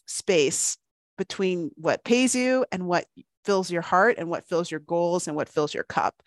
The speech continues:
And so that's what I do. I, I do my travel blog anyway. It's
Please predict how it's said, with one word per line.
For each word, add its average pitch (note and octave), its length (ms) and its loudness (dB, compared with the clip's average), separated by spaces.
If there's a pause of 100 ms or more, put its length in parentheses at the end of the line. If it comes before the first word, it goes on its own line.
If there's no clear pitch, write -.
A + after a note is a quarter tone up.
(380)
And A3+ 100 -2
so G#3+ 120 4
that's A3 220 4
what B3 120 4
I A3+ 80 8
do. A3+ 340 0
I, F#3 220 2 (160)
I G3 80 2
do A3 140 -2
my A3 140 2
travel F#3 320 0
blog F3 280 2
anyway. A3 580 0
It's - 380 -6